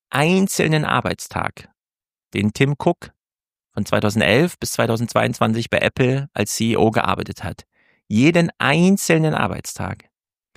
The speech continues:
ist der Wert von Apple im Durchschnitt um siebenhundert Millionen Dollar gewachsen.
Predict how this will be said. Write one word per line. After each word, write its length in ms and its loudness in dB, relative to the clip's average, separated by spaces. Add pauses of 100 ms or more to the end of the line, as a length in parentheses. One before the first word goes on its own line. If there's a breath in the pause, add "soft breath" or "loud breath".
(160 soft breath)
ist 200 -2
der 180 2
Wert 320 2
von 240 0
Apple 600 0
im 280 0
Durchschnitt 600 -2 (640 loud breath)
um 220 0
siebenhundert 1000 0
Millionen 460 0
Dollar 240 0
gewachsen. 560 -12